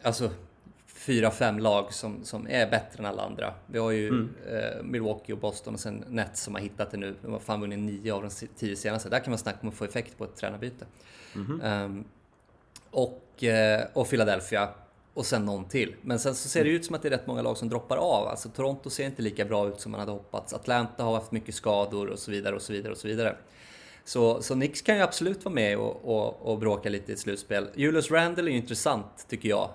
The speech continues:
Speaker 2: Mm.
Speaker 1: Eh, av- eller påspelare. Men när han är på, då är han ju triple-double-maskin,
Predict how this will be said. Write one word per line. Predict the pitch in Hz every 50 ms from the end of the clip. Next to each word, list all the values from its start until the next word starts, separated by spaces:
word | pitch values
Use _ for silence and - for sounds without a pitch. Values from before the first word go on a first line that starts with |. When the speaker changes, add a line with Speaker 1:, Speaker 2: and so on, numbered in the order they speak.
| - - - - - - -
Speaker 2:
Mm. | - 117 113 110 107 107 107 110
Speaker 1:
Eh, | 117 -
av- | - 135 131 123 117 123
eller | 117 113
påspelare. | - 139 123 113 - - - 139 123 107 98 101
Men | 107 113 113
när | 123
han | 123 127 127
är | 120
på, | 123 - 170 120 104
då | 104 127 143
är | 127 120
han | 139 147 131
ju | 117 110
triple-double-maskin, | 110 - 120 107 - 107 104 107 104 101 107 104 104 - - 160 151 208